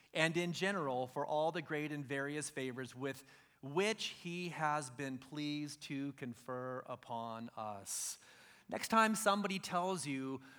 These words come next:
that the God of the Bible had nothing to do with the founding of our nation, I want to encourage you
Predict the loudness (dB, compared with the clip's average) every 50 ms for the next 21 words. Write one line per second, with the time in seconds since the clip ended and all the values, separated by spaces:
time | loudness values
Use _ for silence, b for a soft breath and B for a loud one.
0 | B B 4 8 10 10 10 10 6 2 -14 -18 -20 -20 -20 -20 _ -4 -4 -2
1 | 2 6 10 10 10 10 10 6 0 0 0 4 6 6 6 6 4 2 0 0
2 | 0 0 0 0 0 -2 0 0 2 2 2 2 0 -2 -2 -2 -2 -2 -2 -2
3 | -2 -2 -2 -2 -4 -6 -6 -4 -4 -2 0 0 -2 -2 -4 -4 -4 -4 -6 -6
4 | -6 -2 0 2 2 2 0 -2 -4 -8 -12 -18 b b b b b -2 0 0
5 | 0 0 -2 -4 -4 -4 -4 -4 -4 -4 -4 -6 -8 -10 b b b b b b
6 | 2 2 2 4 2 0 0 0 -2 -4 -4 -4 -2 -2 -2 0 -2 -4 -4 -6
7 | -4 -4 -4 -6